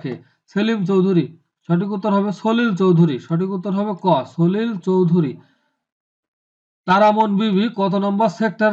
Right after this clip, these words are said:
থেকে মুক্তিযুদ্ধে অংশ নেয়? এগারো নম্বর সেক্টর থেকে তারামন বিবি মুক্তিযুদ্ধে অংশ নেয়। কোন কব-, কোন কবিতার রচনার জন্য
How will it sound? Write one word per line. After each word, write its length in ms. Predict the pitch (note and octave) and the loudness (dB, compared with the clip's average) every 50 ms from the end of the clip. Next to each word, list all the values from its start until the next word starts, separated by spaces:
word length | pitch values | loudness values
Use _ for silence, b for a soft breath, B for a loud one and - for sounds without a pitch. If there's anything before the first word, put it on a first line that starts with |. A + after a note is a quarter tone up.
| F3 A3 | 0 -2
থেকে 160 | A#3 G#3+ A#3+ A3+ | -2 -2 -2 -2
মুক্তিযুদ্ধে 600 | G#3 G#3 F#3+ E3 - G3+ F#3 G3 G3+ F3+ F3 G#3 | -2 -2 -4 -4 -2 -2 -2 0 0 0 2 2
অংশ 280 | G3 F#3+ F#3 E3+ E3 | 2 2 2 0 0
নেয়? 220 | F3+ F3+ F3 E3 E3 | 0 2 2 2 2
এগারো 220 | F3 F3+ F#3 F3+ F3+ | 2 2 0 0 0
নম্বর 300 | F3+ F3+ F#3 F#3 G#3 G3+ | 0 0 0 -2 -2 -2
সেক্টর 340 | - - G#3 F#3 - G#3+ G3+ | -2 -4 -6 -6 -4 -6 -4
থেকে 220 | E3+ G#3 F#3 B3 A#3+ | -4 -4 -6 -6 -4
তারামন 520 | - G3+ F#3 F#3 F3+ F3+ F3+ F3+ F3 E3+ | -4 -2 0 0 2 2 2 2 4 4
বিবি 220 | E3+ F3+ F3+ G#3+ A3+ | 4 4 2 2 0
মুক্তিযুদ্ধে 580 | G#3 F#3+ F3+ E3+ - F#3 F3+ F3+ E3+ F3+ G3 G#3 | -2 -4 -4 -4 -2 -2 0 0 0 0 0 0
অংশ 320 | E3 F3+ F#3+ F#3 E3 F3+ | 0 -2 -4 -4 -2 -2
নেয়। 320 | E3+ D#3 D#3 D3 C3 A#2+ A#2+ B B B B B B _ - | -2 0 0 -2 -4 -6 -8 B B B B B B _ -2
কোন 200 | G#3 G#3+ G#3+ G#3+ A3+ A3+ G#3+ A3+ - | -2 0 0 2 0 0 0 -2 -4
কব-, 280 | - G#3 G3+ G3+ E3+ E3+ E3+ - | -2 0 0 0 0 -2 -4 -2
কোন 240 | G3+ G#3+ A3 G#3 F3+ | -2 -2 0 -2 0
কবিতার 460 | G3 G3 F#3 F#3+ F#3+ E3+ G3 G3+ G3 | 0 2 2 2 2 2 0 0 2
রচনার 560 | F3 F3 F3+ F#3 E3+ F3 G3 F#3+ G3 F#3+ F3 E3 | 4 4 4 4 2 0 -2 -2 0 0 0 0
জন্য 240 | G3 G#3+ A3 G3+ | 0 0 0 0